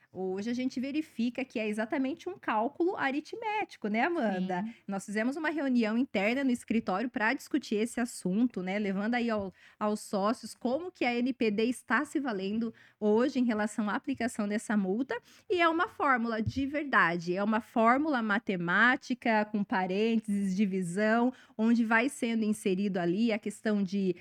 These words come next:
Speaker 1: é, agravante, atenuante, cooperação, é, o padrão econômico da empresa, que também influencia na hora de aplicar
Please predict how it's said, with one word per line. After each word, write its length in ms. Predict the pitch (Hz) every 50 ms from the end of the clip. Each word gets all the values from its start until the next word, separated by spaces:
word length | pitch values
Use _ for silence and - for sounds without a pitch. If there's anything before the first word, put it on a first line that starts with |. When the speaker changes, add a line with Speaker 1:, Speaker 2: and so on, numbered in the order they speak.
| - _ -
Speaker 1:
é, 160 | 170 196 190
agravante, 1000 | - 185 202 190 196 190 190 185 185 226 247 240 233 220 220 214 - - - 202
atenuante, 1120 | 190 196 - - 214 196 190 180 175 196 220 233 226 226 214 208 208 196 - - 233 208 214
cooperação, 1300 | - - 285 269 - - 220 208 202 175 226 - - - - 233 226 233 233 233 226 214 208 208 202 _ - - _
é, 360 | - 220 220 214 214 214 214 226
o 40 |
padrão 360 | 233 - 240 240 220 247 262 262
econômico 640 | 247 262 - 240 220 220 214 226 226 220 - - 226
da 260 | 196 180 202 220 233
empresa, 600 | 262 247 262 - - 190 196 208 233 247 233 214
que 120 | 202 - 226
também 340 | - 220 214 220 220 233 262
influencia 840 | 254 - - 285 277 285 269 277 269 - - - 254 269 302 302
na 160 | 285 254 208 196
hora 200 | 196 196 190 196
de 100 | 180 208
aplicar 580 | 202 - - 185 196 _ - 220 208 214 214